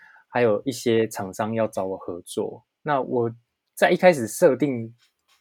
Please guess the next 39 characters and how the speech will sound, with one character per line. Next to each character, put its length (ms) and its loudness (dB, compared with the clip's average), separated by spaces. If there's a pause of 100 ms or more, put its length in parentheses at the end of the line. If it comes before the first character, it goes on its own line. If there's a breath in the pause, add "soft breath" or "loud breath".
(120)
这 100 2
个 280 4
角 280 0
色 220 2
的 100 -2
时 180 -10
候， 140 -2
三 180 -4
十 120 -6
节 160 -6
约 100 -2
男 220 -8
子 160 -14
的 60 -14
时 140 -12
候， 120 -6
我 100 -6
真 160 -6
的 80 -2
没 100 -2
有 80 -4
想 220 -12
说 380 -2 (340)
要 100 4
把 160 4
它 140 -2
做 240 0
大， 440 -2
我 120 -4
就 100 2
是 200 0 (100)
单 180 4
纯 160 -4
就 140 -2
是 80 -2
想 220 -10
说 200 -2
要 120 2
跟 340 -2